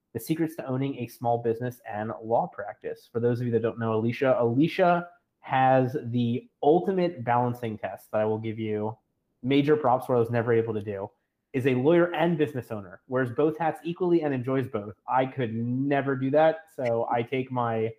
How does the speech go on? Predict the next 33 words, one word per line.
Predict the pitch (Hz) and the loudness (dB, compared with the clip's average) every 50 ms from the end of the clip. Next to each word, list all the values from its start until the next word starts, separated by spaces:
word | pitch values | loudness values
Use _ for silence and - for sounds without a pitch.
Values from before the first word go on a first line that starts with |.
| _ _ _ _ _ _ _ _ | _ _ _ _ _ _ _ _
hat | - 127 127 - | -2 -2 0 2
off | 127 120 117 - - | 4 4 2 2 -2
to | - 117 | -8 -6
you | 113 117 117 113 113 113 - - | -4 -2 -2 -2 -2 -4 -2 -2
for | 113 | -2
those | 113 117 120 117 - | 0 0 -2 -2 -2
hats. | 107 98 98 101 - - _ _ _ _ _ _ _ _ _ - | -4 -4 -4 -6 -10 -16 _ _ _ _ _ _ _ _ _ -4
Um, | 123 120 123 | -2 -2 -2
she's | 123 - 139 | -2 -4 -4
the | 139 131 | -2 0
founder | 143 143 147 151 | 2 2 4 4
of | 151 151 - | 2 2 0
Kinslow | 147 139 - 147 131 | -4 0 2 2 4
Law, | 127 131 135 139 131 | 4 6 4 4 4
as | 127 123 117 | 2 0 0
well | 117 120 143 170 185 151 147 175 | -2 -2 0 4 6 6 6 6
as | 175 165 151 147 | 4 2 2 4
the | 156 156 | 2 2
owner | 151 151 151 156 160 147 | 2 2 0 2 2 0
of | 143 131 | 0 -2
a | 131 120 | -2 -4
hair | 131 131 131 | -4 -4 -6
salon. | 131 - 127 117 110 107 110 117 113 - _ _ _ _ _ _ _ _ _ _ _ _ _ - | -6 -6 -6 -4 -2 -2 -2 -4 -8 -12 _ _ _ _ _ _ _ _ _ _ _ _ _ 0
Her | 151 151 | 2 4
law | 156 156 156 156 156 | 4 6 4 4 2
firm | - 160 156 156 156 - _ _ _ _ _ - | 0 -2 0 -2 -4 -8 _ _ _ _ _ 0
dedicates | 147 147 147 147 170 160 156 - | 0 0 0 -2 -4 -6 -6 -8
itself | - - - 143 139 - | -12 -8 -6 -6 -6 -6
to | - 139 | -6 -6
the | 123 123 | -4 -4
education | 120 123 127 - 135 131 131 - 117 | -4 -6 -8 -8 -8 -8 -8 -8 -10
of | 110 - | -8 -4
others, | 117 113 123 131 143 151 156 160 156 - - - _ | -4 -2 -2 0 0 0 -2 -2 -6 -12 -20 -20 _